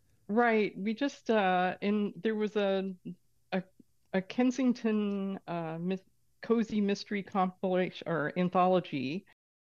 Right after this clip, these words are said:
and called The Halloween Cupcake Murder. My novella in that book is called Missus Claus and the Candy Corn Caper, and it's set during Halloween. There, Santaland is, uh,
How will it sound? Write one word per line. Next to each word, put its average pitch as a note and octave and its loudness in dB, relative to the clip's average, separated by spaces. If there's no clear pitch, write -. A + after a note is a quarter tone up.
and F3+ 2
called F#3 2
The F#3+ 4
Halloween G3 -2
Cupcake - -6
Murder. C#3+ -2
My F3 0
novella F3 0
in E3+ -6
that E3+ -6
book E3+ 0
is E3 -4
called E3 2
Missus F3+ -2
Claus E3+ 2
and E3+ 0
the D3+ -6
Candy E3+ -6
Corn E3+ -2
Caper, C#4+ -2
and G3 2
it's - -2
set G#3+ 0
during G3 -2
Halloween. F#3 -4
There, E3+ -2
Santaland G3 0
is, F3+ -2
uh, D#3 -4